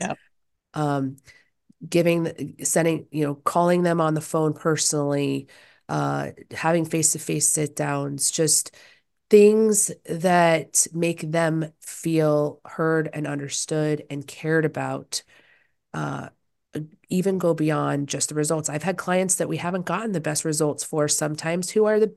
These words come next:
Speaker 2: biggest fans of the firm because they know we did everything within the bounds of the law to do what we could. And sometimes
Speaker 1: Yeah.
Speaker 2: cases just aren't very strong. And
Speaker 1: Yeah.
Speaker 2: so, um, the,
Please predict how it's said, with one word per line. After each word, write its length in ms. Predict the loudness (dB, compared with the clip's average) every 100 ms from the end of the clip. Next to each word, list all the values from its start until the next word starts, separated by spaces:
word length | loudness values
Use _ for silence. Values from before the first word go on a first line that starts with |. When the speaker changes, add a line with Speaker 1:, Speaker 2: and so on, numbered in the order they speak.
| -2
Speaker 2:
biggest 380 | 0 2 0 -2
fans 580 | 0 2 2 0 -4 -4
of 140 | -4
the 80 | -6
firm 560 | -2 2 2 0 -4 -12 -20 -20 -20 _ -8
because 840 | -6 0 6 6 6 4 4 0 -2 _ _ 0
they 260 | 2 4
know 400 | 4 4 2 0
we 220 | -2 -2
did 160 | 0 0
everything 720 | 0 0 -2 -4 -6 -6 -10 _ -6
within 200 | -2 0
the 60 | 0
bounds 300 | 0 0 -2
of 40 |
the 100 | -4
law 400 | 0 0 0 -6 -14 _ _ _
to 120 | -12 -4
do 220 | 0 0
what 160 | 0
we 120 | -2 -4
could. 380 | -2 -4 -6 _ -6
And 160 | -2
sometimes 680 | -2 -2 -4 -4 -4 -4 -6
Speaker 1:
Yeah. 60 | _ _ -6
Speaker 2:
cases 440 | -4 -2 -4 -6
just 420 | -6 -4 -4 -4 _ _ -6
aren't 420 | -4 -4 -10 -16 _ _
very 200 | -8 -8
strong. 520 | -8 -8 -8 -8 -12 -20 -20 -20 -10
And 180 | -4 0
Speaker 1:
Yeah. 0 |
Speaker 2:
so, 420 | 4 4 2 -2 _ _ _ _ _ _ _ _ -10 -4
um, 320 | -4 -4 -8
the, 220 | -6 -6